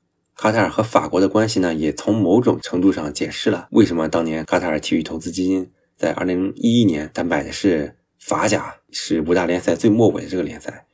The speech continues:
又选了一个巴黎圣日耳曼这样一个不算传统豪门的球队，没有去选择像英超啊、西甲啊、意甲这些俱乐部。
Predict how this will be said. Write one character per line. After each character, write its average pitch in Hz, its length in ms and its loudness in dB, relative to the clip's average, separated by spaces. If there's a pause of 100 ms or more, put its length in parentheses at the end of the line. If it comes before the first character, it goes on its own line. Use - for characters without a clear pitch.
(180)
又 - 120 2
选 - 260 0
了 73 80 -2
一 82 80 -2
个 76 260 -2
巴 85 140 -6
黎 87 100 0
圣 101 180 -2
日 85 60 -2
耳 73 120 -6
曼 110 260 2
这 - 120 -6
样 76 120 -4
一 73 80 -12
个 80 300 -8 (160)
不 104 100 0
算 - 260 4
传 - 180 -6
统 - 80 -6
豪 - 140 -4
门 - 140 -2
的 - 60 -8
球 - 180 -10
队， - 240 -14 (400)
没 80 160 -2
有 95 140 8
去 85 140 0
选 73 260 0
择 71 160 -4
像 73 220 -8
英 90 160 2
超 82 200 -2
啊、 78 220 -2
西 - 180 -2
甲 80 180 -2
啊、 - 200 -12
意 101 120 2
甲 - 200 -6
这 - 100 -18
些 - 60 -14
俱 - 120 -20
乐 - 140 -12
部。 - 220 -16